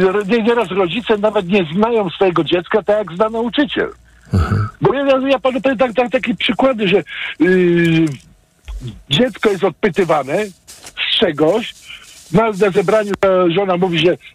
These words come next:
Speaker 1: y, pani syn nie umie czytać. Nie, jak on przecież w domu płynnie czyta, no to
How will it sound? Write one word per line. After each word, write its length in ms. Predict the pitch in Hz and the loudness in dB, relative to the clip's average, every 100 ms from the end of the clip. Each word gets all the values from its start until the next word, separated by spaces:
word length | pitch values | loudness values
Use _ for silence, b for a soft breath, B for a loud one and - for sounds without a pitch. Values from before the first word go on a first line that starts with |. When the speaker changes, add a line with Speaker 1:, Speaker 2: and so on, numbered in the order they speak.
| - | 0
Speaker 1:
y, 60 | 156 | 0
pani 280 | - 208 196 - | 0 -4 -6 -2
syn 140 | 220 | 0
nie 100 | 196 | 2
umie 160 | 185 180 | 2 2
czytać. 320 | - 160 254 - B | 0 0 0 -2 B
Nie, 100 | 247 | 2
jak 240 | 330 294 294 | 2 2 -2
on 120 | 262 | 0
przecież 220 | 269 214 | 0 0
w 40 | |
domu 240 | 190 285 277 | -2 0 -2
płynnie 380 | - 311 302 294 | 0 0 2 0
czyta, 280 | - - 208 180 | 0 0 0 0
no 100 | 220 | 0
to 160 | 226 | -2